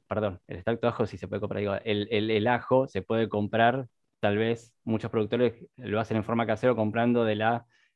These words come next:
eh, verdulería. Pero hay dos cosas. Primero, el tema de, em, la cantidad o el, o, o la superficie.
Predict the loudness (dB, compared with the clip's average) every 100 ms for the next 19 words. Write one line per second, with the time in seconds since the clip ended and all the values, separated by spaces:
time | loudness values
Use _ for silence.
0 | _ _ 2 4 2 0 -2 -2 -4 -2
1 | 2 4 4 2 2 -2 -2 -12 -16 _
2 | _ _ _ _ _ _ 6 8 10 10
3 | 8 4 _ _ _ _ _ _ _ -2
4 | 4 6 8 8 8 8 6 4 -2 2
5 | 4 4 2 -2 -4 -8 -12 -18 _ _
6 | _ _ _ -2 0 2 2 2 2 4
7 | 6 8 6 4 0 0 -2 0 0 0
8 | -2 -4 -4 -2 0 2 2 4 4 2
9 | 2 -6 -6